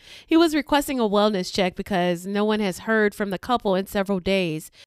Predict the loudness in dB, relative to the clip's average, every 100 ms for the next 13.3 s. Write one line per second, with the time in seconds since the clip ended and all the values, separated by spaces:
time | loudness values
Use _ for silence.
0 | _ _ _ _ 2 2 2 -2 0 2
1 | 2 2 -2 0 -2 0 0 0 -6 -14
2 | -8 0 2 2 -2 -6 -6 -12 -8 -4
3 | -2 0 -2 -2 -6 -14 _ -2 0 2
4 | 0 0 -2 0 -2 -2 -6 -6 -10 -10
5 | 0 2 2 -2 -2 0 0 0 -2 -4
6 | -2 -2 0 -2 -4 -2 0 0 -2 -8
7 | -6 -4 -2 -2 -4 -10 -6 -2 -2 -4
8 | -8 -12 -20 -20 -20 _ -2 -2 -2 0
9 | 0 0 -2 -2 -4 -4 0 0 0 -4
10 | -6 -8 _ _ _ _ _ _ _ _
11 | _ _ 0 0 4 4 4 4 2 2
12 | 0 2 0 0 -4 -4 -4 0 0 0
13 | 0 -4 -8